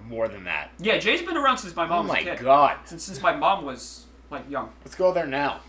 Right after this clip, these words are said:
Speaker 2: Yeah, let's go after the podcast.
Speaker 1: <laughs>
Speaker 2: But yeah, but he was just in awe of Dave Johansen, and I'm, and my mom's telling me, "Oh, you know, she knows Jason,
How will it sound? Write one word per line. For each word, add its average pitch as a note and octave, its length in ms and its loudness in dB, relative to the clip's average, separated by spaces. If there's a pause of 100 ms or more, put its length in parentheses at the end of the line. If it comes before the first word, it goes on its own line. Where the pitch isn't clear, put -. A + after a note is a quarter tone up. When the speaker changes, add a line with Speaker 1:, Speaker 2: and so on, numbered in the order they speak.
(220)
Speaker 2:
Yeah, - 140 0
let's - 160 -8
go E3+ 120 0
after F3 220 0
the E3 60 -14
podcast. F3 360 -10 (400)
Speaker 1:
<laughs> - 120 -18 (400)
Speaker 2:
But G3+ 80 -4
yeah, A3 180 2 (180)
but G3 120 -6
he A#3+ 100 0
was E4+ 140 -4
just F4 160 -6
in G#3+ 180 -6
awe F3 240 4
of E3 100 -2
Dave D3+ 240 -6
Johansen, D3 760 -10
and C3+ 120 -12
I'm, C#3+ 160 -10 (220)
and D3+ 140 -10
my D#3 140 -4
mom's D#3 320 -2
telling D#3 280 -4
me, D3 220 -8
"Oh, A3 300 6
you G3 100 -8
know, D#3+ 180 -2
she D#3 220 -10
knows D3+ 240 -6
Jason, D3 340 -10